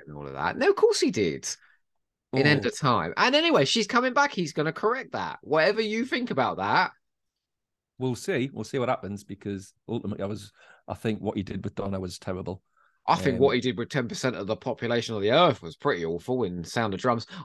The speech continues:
Speaker 1: I mean, he's a vicious bastard, Russell T, sometimes.
Speaker 2: They did get better, though, so don't forget that.
Speaker 1: Well,
Speaker 2: But
Speaker 1: yeah,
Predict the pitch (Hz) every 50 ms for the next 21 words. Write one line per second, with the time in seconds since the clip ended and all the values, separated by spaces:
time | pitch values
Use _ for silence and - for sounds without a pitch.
0 | - - 113 120 120 131 139 131 117 101 82 82 76 - 123 135 - - 85 78
1 | - - 120 127 123 - - 98 73 64 85 82 - - 80 - 92 98 98 87
2 | 87 78 78 76 85 73 55 57 73 - - - _ _ _ - _ _ _ _
3 | _ _ - - 113 104 117 120 - - 131 - _ _ 139 - - 107 101 98
4 | 101 - - _ _ _ _ _ - - 113 107 101 104 - - 101 95 - 110
5 | 104 101 - - 90 98 110 117 117 113 110 113 113 113 107 101 98